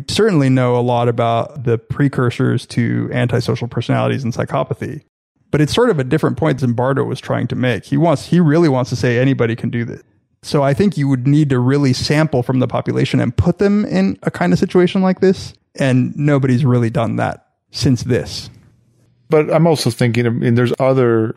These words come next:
Speaker 2: circumstances that are very prison-like, right? Be them boarding schools or high school, and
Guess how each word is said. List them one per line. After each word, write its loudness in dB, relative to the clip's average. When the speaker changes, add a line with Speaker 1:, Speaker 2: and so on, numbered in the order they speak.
Speaker 2:
circumstances 0
that 2
are 0
very 0
prison-like, 2
right? -2
Be 2
them 0
boarding 2
schools -2
or -6
high 0
school, 2
and 0